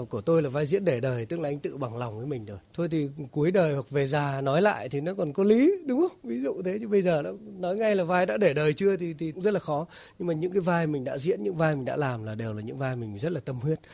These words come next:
rất là thích và làm hết bằng cái khả năng, thậm chí có khi còn hai trăm phần trăm khả năng của mình. Rất nhiều những cái, cái, cái vai diễn mình phải làm như thế. Ví dụ như là trong điện ảnh chẳng hạn, mình có một cái phim, cái vai Thiện ở trong Dài Hạn,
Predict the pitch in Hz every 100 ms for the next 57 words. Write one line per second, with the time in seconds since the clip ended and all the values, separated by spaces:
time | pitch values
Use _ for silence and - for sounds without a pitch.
0 | - - - 156 139 - 180 - 110 107
1 | 98 98 127 180 123 98 117 120 92 117
2 | 120 113 92 - 123 143 160 - 113 101
3 | - - - - - - 143 - 147 127
4 | 101 127 120 - 92 117 110 92 87 90
5 | - 151 151 120 101 110 120 127 131 127
6 | 127 123 110 127 139 123 87 98 98 98
7 | 107 104 - - - - 156 180 135 131
8 | 143 123 - 135 135 127 117 87 92 107
9 | - 110 107 110 123 135 139 139 - 139
10 | 131 127 127 113 135 131 123 - 143 82
11 | 87 123 117 95 101 67